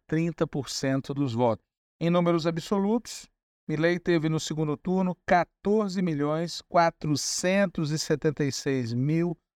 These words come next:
quatrocentos e sessenta e dois votos dos argentinos e argentinas.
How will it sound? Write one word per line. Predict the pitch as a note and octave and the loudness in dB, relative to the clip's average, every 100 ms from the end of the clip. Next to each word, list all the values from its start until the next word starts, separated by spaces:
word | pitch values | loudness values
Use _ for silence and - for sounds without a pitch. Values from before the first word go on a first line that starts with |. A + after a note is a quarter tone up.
| _ - | _ 0
quatrocentos | D#3+ D3+ - D3 - - E3+ F3 F3 D#3+ C#3 | 2 2 0 -4 -2 -2 0 0 -2 -4 -6
e | D3+ | -6
sessenta | - C#3 D#3 D3+ D3+ | -4 -2 -2 -2 -2
e | |
dois | C3+ D#3 D3+ | 0 0 0
votos | A#2 B2+ D3 D#3 - D3+ - - _ _ | 0 2 2 0 -6 -10 -10 -16 _ _
dos | C#3 C3 | -4 0
argentinos | D3 C#3 C#3+ B2+ - D3+ D3+ | 2 0 -2 -2 -2 0 0
e | D3 | 0
argentinas. | D3 C#3 D#3+ C#3+ C#3+ A#2+ A2 - | 0 0 -2 -2 -2 -4 -4 -10